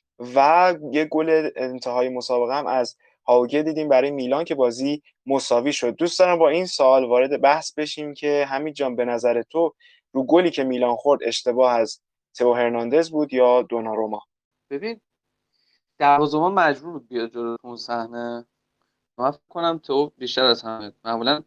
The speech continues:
Speaker 2: دفاع چپ هم یه جورایی مظلومه. خب، تو این موقعیت ها توپ از دست دادنش یه چیز خیلی ساده ایه، ولی خب اشتباه کرد. یعنی اگر با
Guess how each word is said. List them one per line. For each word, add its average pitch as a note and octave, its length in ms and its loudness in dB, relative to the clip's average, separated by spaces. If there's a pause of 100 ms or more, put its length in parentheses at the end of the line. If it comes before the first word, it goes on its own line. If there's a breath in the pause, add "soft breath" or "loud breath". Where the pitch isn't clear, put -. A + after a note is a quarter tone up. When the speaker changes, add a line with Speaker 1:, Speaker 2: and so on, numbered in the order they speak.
(160)
Speaker 2:
دفاع A#2+ 240 -6
چپ A#2 280 -6
هم C#3 140 -4
یه D#3 80 -6
جورایی B2+ 340 -2
مظلومه. A2 580 -8
خب، G#2 140 -18
تو A2+ 100 -18
این A2 80 -14
موقعیت A2 460 -4
ها - 220 -12
توپ - 220 -20
از A2 80 -10 (100)
دست - 240 -16
دادنش A#2 400 -8
یه C#3+ 60 -14
چیز C#3+ 200 -4
خیلی A2+ 380 -6 (480)
ساده A2+ 340 -4
ایه، C#3 180 2
ولی A#2+ 180 0
خب C3+ 220 -6 (180)
اشتباه B2 440 -2
کرد. G#2+ 200 -8
یعنی A2 220 -8
اگر B2 200 0
با A2+ 220 -8